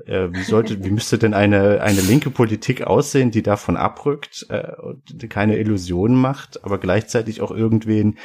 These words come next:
Speaker 1: ja, dummes Wort, aber aktivieren möchte?
Speaker 2: Hm. Das ist eine gute Frage. Ähm, ich glaube, dass, ähm, tatsächlich das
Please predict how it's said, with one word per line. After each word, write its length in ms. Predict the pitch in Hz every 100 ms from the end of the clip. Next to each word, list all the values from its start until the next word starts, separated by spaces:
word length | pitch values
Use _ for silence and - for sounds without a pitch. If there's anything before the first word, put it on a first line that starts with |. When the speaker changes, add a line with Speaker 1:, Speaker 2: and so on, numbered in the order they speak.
| - - - -
Speaker 1:
ja, 300 | 87 92 101 - 104
dummes 320 | 104 117 113
Wort, 280 | 90 113 -
aber 360 | 95 95 92 -
aktivieren 720 | 113 - 98 98 165 143 87
möchte? 480 | 78 98 - - 92 - _ _ _ _ _ _ 196
Speaker 2:
Hm. 380 | 196 190 185 _ - - - -
Das 80 |
ist 60 | -
eine 100 | 220
gute 160 | 240 240
Frage. 560 | - 180 180 170 170 -
Ähm, 460 | 185 185 185 185 _ _
ich 240 | - 196 -
glaube, 600 | 196 220 233 233 226 226 - _
dass, 760 | - 190 190 190 - - - - _ -
ähm, 680 | 185 185 185 185 185 180 _
tatsächlich 920 | - 190 185 208 226 - 233 226 - - -
das 540 | 185 190 180 - -